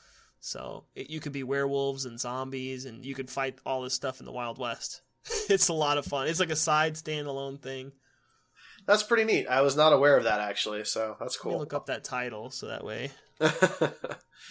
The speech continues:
Speaker 2: No, that's pretty neat. Um, I, I mean, I'm looking forward to the sequel because I know it's a, a beloved franchise, and it's something that I unfortunately missed, as I have every intention of going back and playing it. So,
Speaker 1: And I know
Speaker 2: but
Speaker 1: you will, because you went back and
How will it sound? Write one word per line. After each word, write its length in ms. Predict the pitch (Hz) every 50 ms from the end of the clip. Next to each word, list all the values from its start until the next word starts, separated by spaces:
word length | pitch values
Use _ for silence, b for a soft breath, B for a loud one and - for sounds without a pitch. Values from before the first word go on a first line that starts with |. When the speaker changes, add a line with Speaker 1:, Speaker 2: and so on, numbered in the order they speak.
| B B B B B B B B B B B _
Speaker 2:
No, 100 | 147 143
that's 180 | 151 160 151
pretty 180 | 156 - 175 156
neat. 260 | 139 139 139 139 - -
Um, 200 | 135 127 120 113 -
I, 160 | 170 196 190
I 40 | 180 175
mean, 100 | 185 165
I'm 160 | 190 208 208
looking 240 | 185 170 180 165 151
forward 560 | 147 - 143 143 143 147 151 151 147 151 -
to 120 | - - 147
the 100 | 151 147
sequel 340 | - 156 151 147 165 165
because 200 | 147 135 117 117
I 80 | 127 123
know 260 | 120 123 123 123 127
it's 180 | 123 113 - -
a, 60 | 139 123
a 180 | 120 - 135 120
beloved 640 | 120 123 117 113 113 110 110 113 117 113 113 - - _
franchise, 800 | - - - 123 110 113 110 - 127 117 113 113 113 113 107 107
and 140 | 95 98 - B B B B B B
it's 120 | - 117 -
something 280 | 151 139 123 120 123
that 100 | 123 123
I 140 | 120 117 120 123
unfortunately 540 | 127 123 - 170 165 151 - 170 156 143
missed, 340 | 123 123 139 120 - - -
as 80 | 117 107
I 120 | 117 117
have 100 | 120 123
every 240 | 139 139 131 131 123
intention 360 | 117 117 - 123 120 - 120
of 80 | 110 104
going 220 | 120 117 113 107
back 220 | 107 110 107 104 -
and 100 | 101 -
playing 300 | - 110 107 104 101 98
it. 180 | 85 98 - - -
So, 300 | - - 107 104 107 107 - - - _ _ _ _ _ - -
Speaker 1:
And 100 | 139 151
I 100 | 165 180
know 80 | 190
Speaker 2:
but 140 | 151 147 143
Speaker 1:
you 100 | 196 180
will, 320 | 156 165 190 202 170 139 -
because 380 | - 135 131 - 143 139 139
you 200 | 143 151 160 170
went 280 | 160 160 165 175 160 -
back 320 | 147 147 147 156 170 -
and 300 | 156 139 123 120 143 -